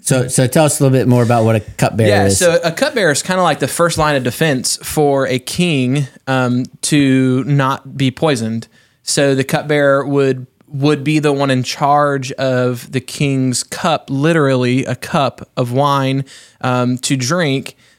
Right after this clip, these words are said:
Speaker 2: and it would be his responsibility, the cupbearer's responsibility, to make sure it's not poisoned. And there's only one way back then. Now we could probably use, like, science, but
Speaker 1: Yeah.
Speaker 2: back then there was only one way to know if it wasn't poisoned, and
Speaker 1: Yep.
Speaker 2: that is to drink it.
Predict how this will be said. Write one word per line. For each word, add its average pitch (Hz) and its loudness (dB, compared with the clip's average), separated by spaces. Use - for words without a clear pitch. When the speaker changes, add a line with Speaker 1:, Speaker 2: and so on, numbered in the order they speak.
Speaker 2:
and 135 -2
it 143 2
would 143 -2
be 139 0
his 135 0
responsibility, 131 0
the 131 -6
cupbearer's 127 -4
responsibility, 131 -6
to 139 -6
make 135 0
sure 139 -2
it's 135 -2
not 135 0
poisoned. 139 0
And 135 2
there's 143 2
only 147 2
one 143 2
way 135 2
back 123 -2
then. 127 0
Now 139 2
we 131 0
could 127 -2
probably 123 -2
use, 120 -4
like, 117 -6
science, 131 -2
but 131 0
Speaker 1:
Yeah. 135 4
Speaker 2:
back - -6
then 170 2
there 156 2
was 147 0
only 185 4
one 175 2
way 185 4
to 160 -2
know 123 0
if - -8
it 131 0
wasn't 120 -2
poisoned, 117 0
and 123 2
Speaker 1:
Yep. 117 4
Speaker 2:
that 123 2
is 127 -2
to 151 -4
drink 151 0
it. 117 -8